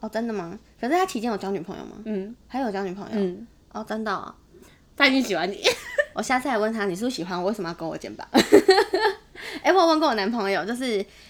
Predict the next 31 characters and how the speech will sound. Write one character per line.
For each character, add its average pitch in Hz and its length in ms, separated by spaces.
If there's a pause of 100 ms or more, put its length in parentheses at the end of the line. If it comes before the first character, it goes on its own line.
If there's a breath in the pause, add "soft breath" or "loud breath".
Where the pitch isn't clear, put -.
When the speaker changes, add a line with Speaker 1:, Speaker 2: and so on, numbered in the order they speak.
(160 loud breath)
Speaker 1:
呃， 196 420
我 208 200
的 233 60
朋 254 220
友 254 80
勾 226 200
着 220 80
我 180 140
肩 185 120
膀 180 140
走 160 140
路 185 100
可 - 140
不 - 100
可 - 280
以？ - 200 (540 soft breath)
然 196 140
后 208 40
他 233 140
就 220 160
问 220 100
我 165 140
说 165 400 (160 loud breath)
：“谁 175 240
会 214 160
勾 170 180
着 165 140
你 104 160
的 - 80
肩 170 240
膀？” - 180